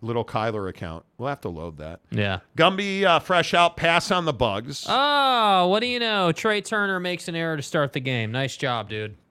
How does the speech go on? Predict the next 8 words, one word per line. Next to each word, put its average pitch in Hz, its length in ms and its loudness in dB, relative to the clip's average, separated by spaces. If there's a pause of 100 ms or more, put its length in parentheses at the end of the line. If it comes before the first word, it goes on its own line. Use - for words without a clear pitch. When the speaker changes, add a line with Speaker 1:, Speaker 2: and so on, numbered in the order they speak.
(140)
Speaker 1:
Freak. 87 440 -12
Speaker 2:
Nice 143 260 -6
job. 131 240 0
Speaker 1:
Uh, 139 180 4
Cyclone 202 520 0
Steve, 196 300 -4
Chipotle, 175 760 0
if 165 340 -2